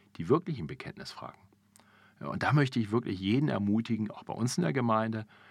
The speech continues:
überhaupt in der Christenheit, lasst uns doch da wieder hin zurückkehren. Ähm,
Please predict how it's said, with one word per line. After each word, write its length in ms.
überhaupt 360
in 20
der 80
Christenheit, 720
lasst 240
uns 140
doch 120
da 240
wieder 120
hin 160
zurückkehren. 680
Ähm, 300